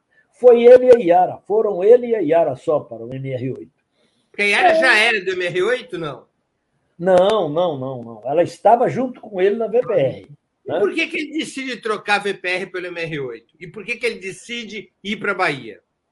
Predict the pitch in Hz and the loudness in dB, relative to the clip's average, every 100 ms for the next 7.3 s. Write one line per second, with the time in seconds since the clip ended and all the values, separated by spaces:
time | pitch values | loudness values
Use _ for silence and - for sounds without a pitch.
0 | _ _ _ _ _ _ _ _ 156 139 | _ _ _ _ _ _ _ _ -12 -10
1 | 131 202 247 - 233 160 190 185 202 196 | 4 6 6 2 -10 -6 -8 -8 -10 -6
2 | 143 - 175 170 180 180 156 143 151 180 | -8 -8 -12 -12 -4 -2 0 2 4 2
3 | 180 _ _ _ _ - 175 180 165 170 | -2 _ _ _ _ -6 -4 -4 -4 -4
4 | 214 _ _ _ _ _ 330 277 160 139 | -8 _ _ _ _ _ 0 0 0 -4
5 | 120 170 196 127 - 123 - 196 185 165 | -2 2 2 0 -8 -16 -4 -2 0 0
6 | 139 131 110 104 165 165 - _ _ _ | -2 -6 -8 -6 -2 -2 -6 _ _ _
7 | 196 143 | -6 -6